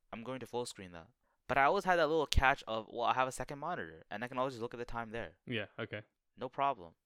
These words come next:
Speaker 1: No, it is a problem, because Win-, when Windows eleven came out, in fact, even right now to this day, they di-,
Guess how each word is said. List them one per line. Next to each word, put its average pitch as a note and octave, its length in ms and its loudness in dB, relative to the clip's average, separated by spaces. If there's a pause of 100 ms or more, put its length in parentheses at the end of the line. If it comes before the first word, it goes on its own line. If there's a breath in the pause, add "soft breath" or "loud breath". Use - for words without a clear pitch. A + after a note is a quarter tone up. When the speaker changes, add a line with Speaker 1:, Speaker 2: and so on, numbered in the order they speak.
(680)
Speaker 1:
No, F#3+ 140 4
it G3 100 2
is A3+ 120 2
a - 40 6
problem, A2+ 460 0
because B2+ 260 -2
Win-, E3+ 240 -8
when C3 200 -2
Windows F#3 260 -4
eleven C3+ 480 -2 (240)
came A#2 260 0
out, A#2+ 300 2 (320)
in C#3 80 -4
fact, - 420 6
even F3 300 -4
right C3+ 200 8
now B2+ 200 2
to B2 160 -8
this A#2 160 -8
day, A2 380 -4 (600)
they D3 300 2 (220)
di-, D#3 180 6